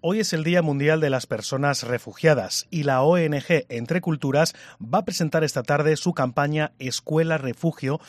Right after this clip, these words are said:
bajo el lema Aprender en Peligro. Con ella van a reivindicar la importancia de la escuela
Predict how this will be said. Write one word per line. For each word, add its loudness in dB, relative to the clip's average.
bajo -2
el -4
lema 0
Aprender -2
en 0
Peligro. -2
Con 2
ella 2
van 2
a 2
reivindicar -2
la 0
importancia 0
de -4
la -6
escuela 0